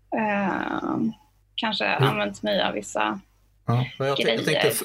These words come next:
Speaker 2: f-, fråga dig, kan ta senare när vi pratar liksom om ditt arbete med Japan också, men liksom, mm, du hade, det var så i den serien, och man ser det också i manga och anime, liksom, eh, den här, vad heter det, redaktören som kommer hem till en.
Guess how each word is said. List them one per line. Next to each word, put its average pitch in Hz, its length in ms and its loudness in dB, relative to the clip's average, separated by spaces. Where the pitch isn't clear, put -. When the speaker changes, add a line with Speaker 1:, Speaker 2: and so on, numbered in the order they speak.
Speaker 2:
f-, - 220 -6
fråga 120 400 2
dig, 117 380 0
kan 123 420 -2
ta 107 220 2
senare 98 440 2
när 101 140 2
vi 98 60 0
pratar 107 300 0
liksom 95 220 0
om 92 60 2
ditt 98 160 -4
arbete 98 260 -2
med - 80 -8
Japan 101 320 0
också, 98 240 -2
men 98 220 2
liksom, 110 360 0
mm, - 300 -4
du 113 260 -4
hade, 143 280 0
det 127 80 -2
var 135 160 0
så 117 200 0
i 113 60 2
den 113 220 0
serien, 107 340 2
och 104 60 2
man 107 100 -2
ser 120 180 2
det 107 60 2
också 110 240 0
i 98 280 0
manga 104 520 2
och 110 100 2
anime, 107 440 2
liksom, 120 360 0
eh, 123 460 0
den 127 140 -2
här, 127 180 2
vad 110 80 2
heter 117 240 0
det, 113 80 2
redaktören 113 920 0
som 113 160 0
kommer 110 240 2
hem 127 440 0
till 113 240 0
en. 90 260 -2